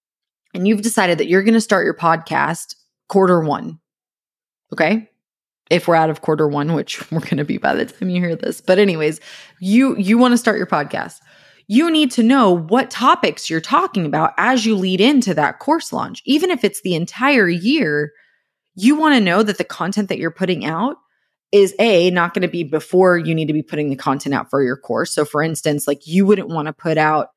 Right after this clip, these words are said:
a, an episode that's gonna be about potential course content in Q two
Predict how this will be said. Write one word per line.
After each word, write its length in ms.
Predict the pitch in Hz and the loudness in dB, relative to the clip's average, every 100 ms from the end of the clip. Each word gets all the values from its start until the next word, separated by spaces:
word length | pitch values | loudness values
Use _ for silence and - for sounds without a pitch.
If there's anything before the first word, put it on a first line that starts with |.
| _ _ _ _ _ | _ _ _ _ _
a, 540 | 180 175 165 151 127 - | 0 2 2 2 -2 0
an 120 | 190 147 | -2 0
episode 760 | 175 202 - 165 156 151 147 - _ - | 0 -2 0 2 4 2 0 -8 _ -4
that's 160 | 175 | -4
gonna 200 | - 175 | 0 0
be 180 | 165 160 | 0 0
about 540 | 160 156 147 147 - _ _ _ _ _ _ | 2 2 2 0 -2 _ _ _ _ _ _
potential 400 | 202 208 180 151 | -2 0 0 -2
course 340 | - 214 220 - | 0 0 0 0
content 640 | 180 151 147 156 160 - _ _ _ | -2 -2 -2 -4 -6 -14 _ _ _
in 160 | 202 202 | 2 2
Q 240 | - 196 | 4 2
two 500 | 175 277 302 165 226 | 2 2 2 2 -2